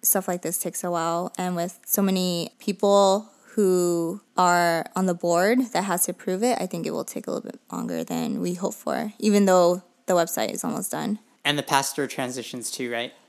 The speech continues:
Speaker 1: Yeah, so, uh, it's normal. It's normal. But I think that would just give us more time to see how we can improve for the second phase and what new things we can do. So I think it's fine.
Speaker 2: I'm excited for the new website. I'm excited for all the different design things we're doing at our church.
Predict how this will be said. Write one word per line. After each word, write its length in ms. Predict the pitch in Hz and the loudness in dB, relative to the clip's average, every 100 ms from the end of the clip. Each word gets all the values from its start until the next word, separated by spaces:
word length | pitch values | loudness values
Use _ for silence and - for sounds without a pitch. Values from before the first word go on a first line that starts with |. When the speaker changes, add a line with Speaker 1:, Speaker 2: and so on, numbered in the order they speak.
| _ _ | _ _
Speaker 1:
Yeah, 380 | 220 202 180 165 | 4 6 6 4
so, 160 | - 254 | 4 4
uh, 300 | - 254 262 | 8 6 6
it's 200 | - 277 | 2 6
normal. 580 | 247 277 285 180 180 208 - _ _ _ - | 6 8 8 8 4 2 -6 _ _ _ -4
It's 160 | 220 | -2
normal. 460 | 180 170 170 180 196 - _ _ | 0 0 0 -2 -4 -10 _ _
But 80 | - | 4
I 80 | 233 | 6
think 140 | 269 | 8
that 80 | 262 | 8
would 80 | 233 | 8
just 160 | 226 | 4
give 120 | - 202 | 4 4
us 160 | 202 | 2
more 140 | 202 185 | 2 2
time 380 | 190 185 175 175 | 2 2 2 0
to 380 | - 175 170 | 0 0 0
see 420 | 170 - - 180 185 | 0 0 2 2 2
how 300 | 202 175 175 | 4 4 4
we 160 | 175 | 0
can 440 | - 190 170 165 190 _ _ | -4 -4 -2 -4 -8 _ _
improve 420 | 214 202 226 208 190 | 0 2 4 4 4
for 160 | 175 | -2
the 60 | 170 | -2
second 360 | - 185 170 | -2 -2 -4
phase 320 | 175 165 165 175 | -4 -4 -2 -4
and 120 | 175 | -2
what 220 | 165 - _ _ _ | -2 -4 _ _ _
new 160 | 196 | 0
things 240 | 180 175 170 | 0 -4 -4
we 100 | 170 | -6
can 160 | - | -6
do. 240 | - - - | -6 -4 -6
So 280 | - - 64 | -6 -4 -4
I 120 | 214 | -4
think 200 | - - | -6 -10
it's 160 | - | -12
fine. 380 | - - - 214 - - _ _ _ | -12 -10 -8 -8 -10 -20 _ _ _
Speaker 2:
I'm 140 | 185 208 | 4 4
excited 500 | - 170 156 175 170 | 4 6 6 4 2
for 640 | - 156 151 151 143 - | 0 4 4 4 2 -2
the 160 | 160 143 | -4 0
new 180 | 147 139 | 0 2
website. 580 | 131 131 - 151 147 - | 2 2 2 4 4 0
I'm 140 | 156 | -4
excited 420 | 143 - 143 143 135 | -2 0 0 0 -4
for 140 | 151 | -2
all 160 | 143 139 | 2 2
the 100 | 135 | 0
different 640 | 143 - 151 135 - - | -2 0 -2 -2 -6 -6
design 380 | 139 131 127 131 | -2 2 2 2
things 260 | 151 143 | -2 -2
we're 100 | 131 127 | -2 -2
doing 260 | 131 127 | -2 0
at 80 | 127 | 0
our 80 | 127 | 0
church. 520 | 123 - 127 127 - | -2 -2 -2 -4 -10